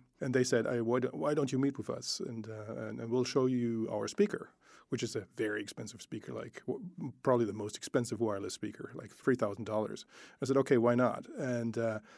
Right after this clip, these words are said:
that was interesting, kind of, to, to hear them talk about how they built this company and why and what the technology is. But what was more interesting is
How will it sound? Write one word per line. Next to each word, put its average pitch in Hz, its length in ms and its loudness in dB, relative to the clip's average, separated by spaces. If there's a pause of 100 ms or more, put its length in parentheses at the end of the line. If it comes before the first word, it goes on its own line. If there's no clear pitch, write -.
(140)
that - 160 2
was 143 140 4
interesting, 113 680 4
kind 117 180 2
of, - 160 -4
to, 120 120 0
to 110 240 0
hear 120 180 4
them 117 120 2
talk 110 240 0
about 107 180 0
how 117 160 -2
they 110 120 -2
built 113 240 0
this 110 140 -2
company 104 480 -6
and 120 120 -10
why 101 320 -8
and 98 180 -8
what 107 140 -6
the 113 80 -6
technology 107 500 -2
is. 98 80 -6
But 113 140 -4
what 120 140 0
was 127 180 -4
more 135 160 4
interesting 123 400 0
is 104 220 -4